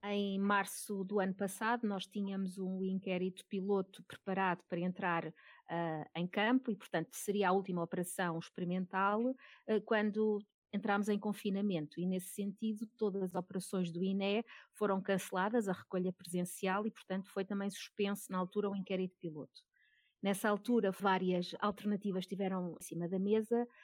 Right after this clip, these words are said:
foram equacionadas várias possibilidades e, nesse sentido, no âmbito do Conselho Superior de Estatística, uma secção específica para os censos, foi discutido esse assunto,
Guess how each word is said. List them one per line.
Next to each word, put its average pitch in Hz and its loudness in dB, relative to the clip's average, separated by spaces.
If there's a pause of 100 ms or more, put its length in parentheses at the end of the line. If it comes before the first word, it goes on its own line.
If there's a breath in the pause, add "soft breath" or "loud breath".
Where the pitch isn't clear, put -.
(100)
foram 196 2
equacionadas 190 0
várias 180 0
possibilidades 196 -4
e, 214 0
nesse 208 0
sentido, 208 -2
no 208 6
âmbito 185 0
do 202 -2
Conselho 202 -2
Superior 180 -2
de 175 -6
Estatística, 262 0
uma 185 2
secção 185 -2
específica - -4
para 170 -4
os 170 -6
censos, 240 -2 (520 loud breath)
foi 220 6
discutido 190 0
esse 175 -2
assunto, 269 2